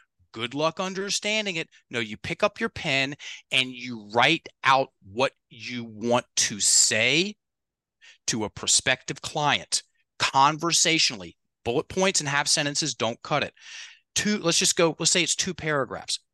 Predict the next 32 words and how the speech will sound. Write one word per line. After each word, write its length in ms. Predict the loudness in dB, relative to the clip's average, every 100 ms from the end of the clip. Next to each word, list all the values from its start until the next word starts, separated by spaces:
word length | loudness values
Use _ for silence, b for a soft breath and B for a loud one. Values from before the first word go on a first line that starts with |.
| _
four 320 | -10 -2 2
sentences 640 | 2 0 -4 -4 -2 -2
each. 320 | -4 -6 -8 -10 _ _ _ _ -6
So 140 | -2
there's 200 | 2 0 2
eight 220 | 2 4
sentences 560 | 2 2 -2 -6 -4 -4
of 180 | -6 -6
what, 240 | 0 0 _ B B _
what 320 | -2 0 2
it 80 | 0
is 200 | -2 -2
that 200 | -2 -2
you 160 | -4
do, 420 | -6 -4 -4 -4 -10 _ _ _ _ _ _ _ _
what 320 | -12 0 0 0 0
they'll 260 | 2 4 0
get 340 | 0 0 0
from 360 | -4 -4 -4 -2
doing 380 | 0 2 0 -2
it, 240 | -4 -10 _ _ _ _ _ _ _ _ _ _ _ b
how 240 | -2 2 2
much 320 | 2 0 -2
it 120 | -4
costs, 800 | -4 2 2 2 0 0 -2 -4 _ _ _ _ _ _ _ _ _ _ _ _ _ _ _ _
what 220 | -4 -2 0
their 160 | 0
next 400 | 0 2 2 0
step 260 | -2 -4 -8 -10
for 240 | -10 -8
enrollment 640 | -6 -4 -2 -2 -4 -8 -4
is, 480 | -2 0 -2 -4